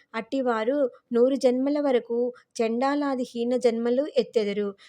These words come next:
కార్తీక మాసములో కావేరీ నదిలో గాని, గంగా నదిలో గాని, అఖండ గౌతమీ నదిలో గాని స్నానమాచరించి, ముందు చెప్పిన విధముగా నిష్ఠతో వ్రతాన్ని ఆచరించి, ఇహయందు సర్వసుఖములను అనుభవించుటయే కాక,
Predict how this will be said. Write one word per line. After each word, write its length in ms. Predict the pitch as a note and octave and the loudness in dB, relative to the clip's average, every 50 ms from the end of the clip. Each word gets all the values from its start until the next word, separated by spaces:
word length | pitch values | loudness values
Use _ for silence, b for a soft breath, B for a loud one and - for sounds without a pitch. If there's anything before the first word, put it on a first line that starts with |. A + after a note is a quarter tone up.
| B B | B B
కార్తీక 480 | - A#3 A#3 A#3+ - - D4 D4 - D#4 | -2 -2 -2 -2 -2 -4 -4 -4 -2 -4
మాసములో 640 | D4+ D4+ C4 A#3 A#3 - A3 G#3+ G3+ G#3+ A#3+ B3+ | -2 -2 -2 -2 -4 -4 -6 -4 0 0 0 0
కావేరీ 600 | B3 - A3 G#3 G#3 G#3 A3 A#3 B3+ B3+ C4+ C#4 | 0 -2 -6 -6 -4 2 4 4 4 4 2 -2
నదిలో 380 | C4+ C4 A#3+ A#3 A3+ A3+ A3+ A3+ | -2 -2 -2 0 0 0 0 0
గాని, 440 | A3 A3+ G#3+ G#3+ A3 B3 C#4 C#4+ B3 A3+ | 0 -2 -4 -2 -2 -2 -2 -2 -2 -2
గంగా 340 | G3+ G3 G3+ G3+ A3+ A3+ | -4 -4 -4 -4 -4 -2
నదిలో 360 | A#3+ A#3+ A#3+ A3 A#3 A#3 A#3 A#3 | -2 -2 0 0 0 0 0 -2
గాని, 460 | A3 A#3 A3+ A3 A3+ A#3+ C#4+ D4+ D4+ B B B B B B | -2 -4 -4 -4 -4 -2 -4 -4 -6 B B B B B B
అఖండ 360 | A3+ A3 - C4 C#4 C#4+ C#4+ | -6 -2 0 2 2 2 2
గౌతమీ 540 | C#4 A#3+ A#3+ A3+ A3 G#3+ - A#3+ B3+ C#4 C#4+ | 2 2 0 -2 0 2 2 2 2 2 0
నదిలో 340 | C#4 C4+ B3 A#3 A#3 A3+ A3 | 0 0 0 0 0 -2 -2
గాని 380 | G#3+ G#3 A3 G3+ G3+ G#3 A#3 A#3+ | -2 -2 -4 -4 -2 -2 -2 -2
స్నానమాచరించి, 1120 | A#3+ - A3+ G3+ G3+ G#3 A3+ A#3+ B3+ B3 A#3+ B3 - A3+ A3+ A3 G#3+ G3+ - C#4 C#4 B3+ B B B B B - | -2 -2 -4 -4 -2 -2 -2 -2 -2 -2 -2 -2 -4 -4 -4 -4 -6 -4 -2 -2 -2 -2 B B B B B -2
ముందు 220 | A3+ A#3+ C4 D4+ | 0 0 0 0
చెప్పిన 420 | D4+ - D4+ C#4+ D4 - C4+ B3+ | -2 -2 -2 -2 -2 -2 0 0
విధముగా 500 | A#3+ A#3 G3+ A#3 A3+ A#3 A#3 A3+ B3 B3 | 0 0 -2 -4 -2 -2 -2 0 0 -2
నిష్ఠతో 640 | A#3 G#3+ G#3 - - - B3 A#3+ A#3+ - C4 C#4 C#4 | -2 -2 -4 -8 -2 2 2 2 4 4 2 2 2
వ్రతాన్ని 500 | C4 A#3+ G#3 G#3 - A#3+ B3 C4 C4+ C4+ | 2 2 0 0 0 -2 0 0 -2 -2
ఆచరించి, 760 | A#3+ G#3 G3+ F#3+ - A3+ A#3 A#3 A3 G#3 - C#4+ D4 C#4+ B3+ B B B B B | -2 -4 -4 -4 -4 -4 -4 -4 -4 -4 -4 -4 -4 -4 -4 B B B B B
ఇహయందు 520 | A#3 G#3 B3+ D4 D4 C#4+ C#4+ C4+ B3 B3+ | -2 0 0 0 2 2 2 2 0 0
సర్వసుఖములను 800 | A#3+ - A3+ G#3+ G#3 A#3+ A#3+ A#3+ C#4 - - B3+ C4 C4+ C4 B3+ A3+ | -2 -2 -2 -2 0 0 0 -2 -2 -4 -2 0 0 0 0 0 0
అనుభవించుటయే 720 | A3 G#3+ G#3 A3 A3+ B3+ C4 B3 C4+ B3+ C4 C4 A#3+ A3+ | -2 -2 -2 -2 0 0 0 -2 -2 0 2 2 2 2
కాక, 480 | - - G#3+ G3+ G#3 - A#3+ B3 B3 | 2 -2 -6 -6 -6 -4 -2 -2 -2